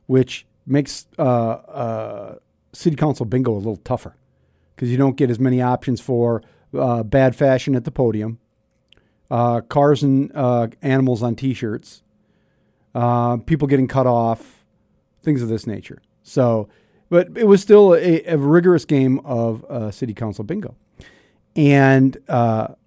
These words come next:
and we watched most of it. The, the, the big events of the evening were, of course, the, uh, approval of Jason Reisdorfer as the, uh, innovation technology guy, and that was fine.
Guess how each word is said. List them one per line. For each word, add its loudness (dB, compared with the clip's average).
and 0
we 4
watched 2
most -2
of -6
it. -10
The, -4
the, -2
the -4
big 2
events 4
of -6
the 0
evening 0
were, -4
of -6
course, -4
the, -4
uh, -2
approval 2
of -4
Jason -2
Reisdorfer -6
as -6
the, -2
uh, -2
innovation -2
technology -8
guy, -6
and -2
that 2
was 0
fine. -6